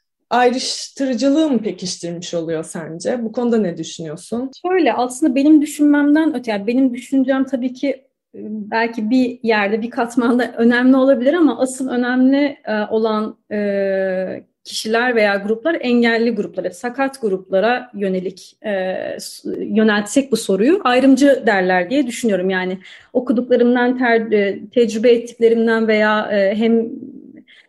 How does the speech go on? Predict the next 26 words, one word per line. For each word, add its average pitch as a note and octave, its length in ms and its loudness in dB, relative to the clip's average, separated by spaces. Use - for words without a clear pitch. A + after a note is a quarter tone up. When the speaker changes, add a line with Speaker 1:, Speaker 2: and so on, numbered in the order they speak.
Speaker 2:
Amerika'da A3+ 480 2
hem A3 240 2
de A3 140 4
buradaki, G#3 760 0
e, F#3+ 280 0
görüşmelerimden G#3+ 920 0
hareketle, G#3 680 -4
e, A3+ 640 6
hak E4+ 320 -2
temelli A3+ 720 4
yaklaşım A#3 640 0
şunu E4+ 380 4
savunur. G#3 640 -6
Yani G3+ 220 -6
engellilik, A#3+ 880 0
e, G#3 380 -4
veya G#3 180 -2
işte G#3+ 240 -10
sakatlık A#3 680 -8
hareketi A3+ 400 -2
içerisinde G#3 800 -2
bahsedecek A3 560 -4
olursak D#4+ 480 -6
hak D#4 160 -2
temelli A3+ 380 2
yaklaşımda A#3+ 760 0